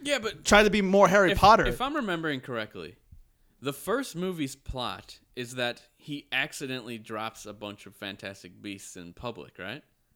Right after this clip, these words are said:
Speaker 1: That's the plot.
Speaker 2: Fantas-, Fantastic Beasts and Where to Find Them. Uh, n-, not really.
Speaker 1: That's, I could have sworn that was the plot. I was like, "Is this really where they're going with this?" And then he, like,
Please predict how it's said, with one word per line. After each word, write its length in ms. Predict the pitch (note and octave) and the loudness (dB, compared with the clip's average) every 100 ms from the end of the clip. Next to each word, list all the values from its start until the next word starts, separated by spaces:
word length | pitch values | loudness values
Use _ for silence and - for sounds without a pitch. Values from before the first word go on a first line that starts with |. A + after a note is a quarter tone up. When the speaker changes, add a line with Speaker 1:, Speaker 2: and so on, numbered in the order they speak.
| _ | _
Speaker 1:
That's 280 | A#2 B2 - | -6 -6 -6
the 100 | - | -16
plot. 400 | A2 - C#3+ - - | -16 -12 -12 -12 -12
Speaker 2:
Fantas-, 760 | A#2+ A#2+ - - - - - _ _ | -14 -12 -16 -16 -20 -20 -20 _ _
Fantastic 500 | - D3 D#3+ D#3+ D3+ | -12 -4 -2 -2 -4
Beasts 160 | D3+ D3 | -8 -6
and 100 | D3 | -6
Where 100 | C#3 | -6
to 60 | |
Find 320 | B2+ C3 C3 A#2 | -6 -8 -8 -10
Them. 140 | G#2 - _ _ _ _ _ _ | -16 -20 _ _ _ _ _ _
Uh, 720 | - D3+ D#3+ D#3+ D#3+ D#3+ D3+ - - | 0 2 4 4 4 4 2 -2 -8
n-, 480 | E3+ G3+ G#3 G#3 - _ _ _ _ _ _ _ | -6 -4 -2 -4 -8 _ _ _ _ _ _ _
not 200 | F#3+ A#3+ - | -12 -10 -10
really. 400 | C#3 D3 E3+ F#3+ | -6 -2 2 2
Speaker 1:
That's, 200 | F#3 - | 2 0
I 100 | F#3 | -8
could 180 | G3+ C#4 | -4 -4
have 80 | G#3+ | -4
sworn 320 | - B3+ A#3 | -2 0 0
that 120 | D#3 | 0
was 140 | C#3 C3+ | -2 -4
the 80 | |
plot. 340 | B2+ G#3 F#3+ C3 | -8 -2 0 0
I 60 | |
was 120 | D3+ D3 | -2 -4
like, 140 | B2+ | -6
"Is 140 | G#2+ | -8
this 180 | D3+ C4 | -12 -14
really 360 | B2 A#2 D3 G#3 | -12 -10 -8 -8
where 160 | E3 E3 | -8 -10
they're 120 | D3 | -10
going 180 | A2+ C3+ | -12 -12
with 120 | E3+ | -14
this?" 220 | G3 G#3 _ _ _ _ | -16 -16 _ _ _ _
And 120 | - B2+ | -8 -6
then 120 | D3 | -4
he, 120 | D3+ | -4
like, 380 | C#3 C3+ B2+ | -4 -4 -6